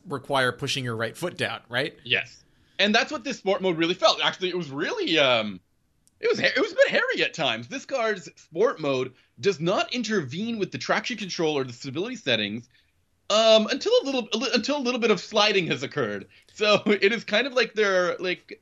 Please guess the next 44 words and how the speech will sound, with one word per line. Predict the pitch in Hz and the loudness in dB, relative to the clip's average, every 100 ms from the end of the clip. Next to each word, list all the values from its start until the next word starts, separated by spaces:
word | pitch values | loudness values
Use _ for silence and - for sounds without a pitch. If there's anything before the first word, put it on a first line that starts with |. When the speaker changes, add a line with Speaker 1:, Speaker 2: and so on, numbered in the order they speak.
| - | -12
Speaker 2:
it's | 139 | -6
not | 240 240 | 2 4
a | 147 | 2
drift | 120 123 160 - | 0 -4 -4 0
mode, | 143 143 160 175 | 2 2 2 -2
but | 143 | -4
it's | 139 | -4
the | 135 139 | -4 -6
more | 135 135 127 120 - _ 107 | -4 -4 -4 -6 -14 _ -14
drift | 110 139 127 - | -2 0 0 0
capable | 135 131 123 113 | -2 -2 -2 -2
mode | 104 107 101 98 - _ - | 0 0 0 -4 -12 _ -6
of | 127 | -4
these | 117 107 | -2 -4
driving, | 120 104 98 101 90 - - | -4 -4 -4 -8 -10 -16 -12
um, | 101 95 92 95 | -8 -8 -8 -6
settings. | 220 170 101 - | -2 -2 -2 0
So | 202 190 185 - | 2 2 2 -2
Speaker 1:
How | 202 214 | 2 6
wide | 214 226 | 6 6
Speaker 2:
the | |
Speaker 1:
are | 220 | 4
the | |
Speaker 2:
first | - - | 0 2
Speaker 1:
tires? | 135 139 104 - | 4 4 0 -4
Do | 120 | -6
you | |
know? | 110 151 190 _ _ _ _ _ _ _ _ - | -6 -6 -10 _ _ _ _ _ _ _ _ -8
Speaker 2:
Oh, | 143 131 | -2 -2
I | |
di-, | 120 139 170 | -2 -4 -4
I | 135 | -2
do | 123 - 175 185 | -4 -2 0 2
know, | 139 107 | 2 2
but | 92 110 | 2 0
I | |
don't | 113 143 131 | 2 0 0
know | 131 | -2
them | 127 120 107 - _ _ _ - | 0 -2 -4 -8 _ _ _ -6
right | 113 110 | -2 0
now. | 110 113 85 - | 2 0 0 -8
Is | - | -4
that | 107 | -2
okay? | 123 160 151 247 | 0 2 2 0